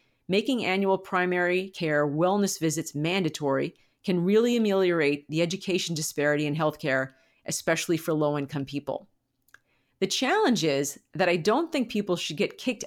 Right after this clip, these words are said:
out of the program if they're not working or if they don't see their doctor. Instead, I think they should just get less preferential access to non-vital care, like an elective surgery to address carpal tunnel syndrome. Maybe a surgery scheduled for November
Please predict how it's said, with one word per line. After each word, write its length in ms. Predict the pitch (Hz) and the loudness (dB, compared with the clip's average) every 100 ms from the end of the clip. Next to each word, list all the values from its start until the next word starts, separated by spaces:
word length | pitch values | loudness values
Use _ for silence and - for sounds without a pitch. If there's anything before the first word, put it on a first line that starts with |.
| - | -2
out 160 | 208 | 0
of 80 | 254 | 0
the 40 | |
program 640 | 196 - 240 165 139 139 160 _ _ | -2 0 0 2 0 0 -4 _ _
if 120 | 165 | -4
they're 100 | 190 | 0
not 240 | 190 190 175 | 2 2 2
working 500 | 170 160 160 143 170 _ _ | 2 0 -2 -4 -6 _ _
or 120 | - | -4
if 100 | 175 | -2
they 120 | - 175 | 2 2
don't 260 | 190 185 | 2 0
see 100 | - | 0
their 140 | 165 156 | 0 2
doctor. 500 | 175 208 226 - - _ _ _ _ _ | 2 0 -2 -6 -8 _ _ _ _ _
Instead, 640 | 165 160 - 196 160 160 202 _ _ _ | -4 -2 2 6 6 2 -6 _ _ _
I 140 | 175 | -2
think 240 | 226 214 202 | 0 -2 0
they 100 | 175 | 0
should 240 | - 170 | 0 -2
just 260 | 170 160 - | 0 -2 0
get 300 | 156 135 - | 0 0 -2
less 300 | 156 156 - | 0 0 -4
preferential 680 | - 160 - 151 143 156 - | -2 -4 0 -2 -2 -2 0
access 560 | 208 254 - 175 170 - | 0 0 2 2 2 -2
to 140 | 190 | -2
non-vital 560 | 160 147 147 147 139 143 | 0 0 0 0 0 -2
care, 440 | - 165 - - _ _ _ _ _ | -2 -2 -2 -10 _ _ _ _ _
like 240 | 156 170 165 | 0 0 2
an 80 | 170 | 0
elective 400 | 160 165 170 170 | 2 0 0 -4
surgery 640 | - 185 175 165 147 147 | 0 0 0 0 0 -2
to 180 | - 170 | -4 -4
address 320 | 147 156 147 | 0 -2 -2
carpal 380 | - 156 165 160 | -2 -2 -2 -4
tunnel 260 | 196 165 | -2 -2
syndrome. 540 | 151 151 127 131 123 - _ _ _ _ _ _ | -2 -6 -6 -8 -8 -16 _ _ _ _ _ _
Maybe 300 | 190 220 233 | 2 4 2
a 40 | |
surgery 400 | 220 202 185 190 | 2 2 2 2
scheduled 500 | 190 - 175 165 170 | 0 0 0 2 -2
for 160 | - 170 | 0 0
November 680 | 156 147 147 151 170 262 | 0 0 0 0 0 0